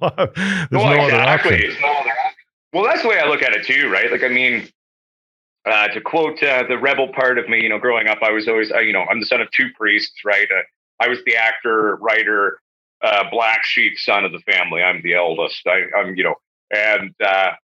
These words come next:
Speaker 1: Welcome to
Speaker 2: I
Speaker 1: the
Speaker 2: don't
Speaker 1: club,
Speaker 2: care
Speaker 1: buddy.
Speaker 2: what the rules say,
Speaker 1: <laughs>
Speaker 2: right? Like,
Speaker 1: Yeah.
Speaker 2: rules are made to be broken. And just because industry says,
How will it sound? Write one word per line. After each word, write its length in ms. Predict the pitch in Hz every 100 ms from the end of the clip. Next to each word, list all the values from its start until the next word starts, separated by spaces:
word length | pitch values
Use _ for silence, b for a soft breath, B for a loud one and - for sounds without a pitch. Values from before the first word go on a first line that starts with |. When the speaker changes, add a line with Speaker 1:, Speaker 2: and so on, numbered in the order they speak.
| _ _ _ -
Speaker 1:
Welcome 260 | 117 127 139
to 60 |
Speaker 2:
I 40 | 143
Speaker 1:
the 20 |
Speaker 2:
don't 80 | 190
Speaker 1:
club, 140 | 104
Speaker 2:
care 160 | 87 92
Speaker 1:
buddy. 100 | 92
Speaker 2:
what 100 | 117
the 60 |
rules 280 | 110 110 104
say, 320 | 110 113 127 117
Speaker 1:
<laughs> 40 |
Speaker 2:
right? 380 | 143 139 156 -
Like, 120 | -
Speaker 1:
Yeah. 100 | 107
Speaker 2:
rules 260 | 196 240 240
are 80 | 208
made 260 | 180 196
to 60 | 180
be 160 | 160 139
broken. 540 | 147 185 - 143 107
And 120 | 117
just 220 | 120 170 180
because 260 | 190 175
industry 480 | 156 156 165 - 151
says, 580 | 139 147 143 143 139